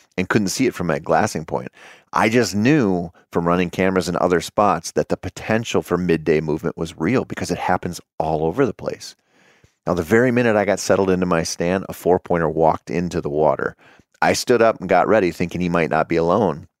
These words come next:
And within seconds, saw that I was right. The second buck, a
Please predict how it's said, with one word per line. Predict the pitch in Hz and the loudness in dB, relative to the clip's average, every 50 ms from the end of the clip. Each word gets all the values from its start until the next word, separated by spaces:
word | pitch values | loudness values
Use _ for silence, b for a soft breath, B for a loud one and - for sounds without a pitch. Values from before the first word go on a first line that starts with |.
| _ _ _ _ _ _ _ _ _ _ _ _ - | _ _ _ _ _ _ _ _ _ _ _ _ -6
And | 92 87 80 85 | -4 -4 -2 -4
within | 87 - - 90 87 | -4 -2 -2 -2 -2
seconds, | 80 - - 110 139 - - 107 95 - | -2 0 0 0 0 0 -2 -4 -4 -2
saw | - 92 87 | 0 2 2
that | 90 90 | 4 4
I | 90 | 4
was | 92 92 90 85 | 4 2 2 0
right. | 92 107 - - - - - B B B B B | 0 0 0 0 -4 -6 -12 B B B B B
The | B 90 | B -2
second | 87 - 117 110 131 - 110 87 | 0 2 2 2 2 2 -2 0
buck, | 78 80 76 76 - - - | 2 2 2 2 0 -6 -10
a | - | -10